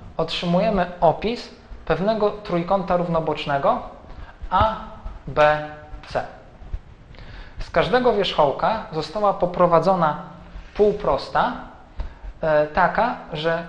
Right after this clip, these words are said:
przecina przeciwległy bok w konkretnym punkcie. E, prosta poprowadzona, e, z wierzchołka A przecina, e, przeciwległy odcinek w punkcie A prim, półprosta poprowadzona z wierzchołka B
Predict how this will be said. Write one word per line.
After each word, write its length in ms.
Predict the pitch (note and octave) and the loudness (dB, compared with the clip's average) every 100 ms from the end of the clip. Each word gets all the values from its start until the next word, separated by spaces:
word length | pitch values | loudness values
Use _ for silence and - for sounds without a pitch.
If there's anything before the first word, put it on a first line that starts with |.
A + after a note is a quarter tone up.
| - - | -12 -10
przecina 760 | - F3+ F3 A#3 F#3+ F3 F3 - | -4 -4 -2 -2 0 0 -2 -8
przeciwległy 840 | E3+ - E3 F#3 G3 F3 E3 D3+ - - - - | -10 -8 -6 0 0 2 0 -2 -4 -16 -18 -2
bok 280 | D#3+ G#3 - - | 2 2 0 -12
w 100 | - | -6
konkretnym 540 | - F#3 F#3 F3+ E3+ C#3 | -2 0 2 0 0 -4
punkcie. 420 | A2+ - - - - - - - - - - - - - - | -4 -8 -12 -16 -18 -20 -20 -16 -16 -16 -20 -20 -20 -14 -4
E, 180 | D#3+ D#3 - - | -2 -2 -6 -4
prosta 300 | A#3 A3+ - | 2 2 2
poprowadzona, 800 | F#3 F3+ F#3 F3 F3 F3+ E3+ D#3 - - - | -2 0 2 4 4 4 2 0 -4 -10 -4
e, 140 | D3 | -4
z 100 | C#3 | -2
wierzchołka 500 | E3 D#3+ F3 E3 F3 E3+ | -4 -2 0 0 0 0
A 160 | D3 C3 - | 0 -2 -12
przecina, 520 | - C#3 - C#3+ C3 C3 - - - - - | -10 -10 -6 -4 -4 -6 -12 -18 -18 -16 -4
e, 280 | D3 C#3 C3+ - | 0 0 0 -6
przeciwległy 840 | - E3 D3+ - D#3+ D3+ D3+ D3 C3+ - D3+ | -6 -4 -4 2 4 4 2 2 0 -6 -6
odcinek 560 | D3 - D#3 D3 B2+ - - - - - | -6 -6 -4 -2 -2 -6 -16 -20 -20 -20
w 140 | - - | -14 -6
punkcie 400 | C#3 - C3 B2 | -6 -4 -6 -4
A 80 | A#2+ | -2
prim, 460 | - G#3+ G#3 F3+ - - - - - | -2 0 -2 -4 -10 -18 -20 -20 0
półprosta 600 | F#3+ F#3 F#3+ E3+ F3 E3+ | 4 4 6 4 4 0
poprowadzona 680 | D#3+ D#3 D3+ D3+ D#3 D3 C#3+ C#3 | 0 0 2 2 2 0 -2 -2
z 60 | |
wierzchołka 500 | D3 D3 D#3 D3 D3 | -4 0 0 0 0
B 240 | C3+ B2+ | 2 2